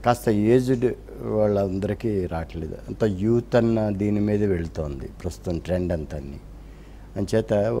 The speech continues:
మాకు క్యారెక్టర్స్ కూడా క్రియేట్ చేయట్లేదమ్మా. Writers కానివ్వండి, directors కానివ్వండి, క్రియేట్ చేయట్లేదు.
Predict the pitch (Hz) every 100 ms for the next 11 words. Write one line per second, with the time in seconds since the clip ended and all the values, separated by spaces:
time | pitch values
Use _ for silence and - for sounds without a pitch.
0 | - 113 123 - 107 101 110 147 160 151
1 | - 151 147 - 117 151 160 - 127 117
2 | 110 90 69 64 - - 92 101 104 110
3 | 117 110 110 117 117 120 78 78 - 104
4 | 98 98 101 101 104 101 101 104 104 143
5 | - - - - - 117 135 127 98 87
6 | - 67 -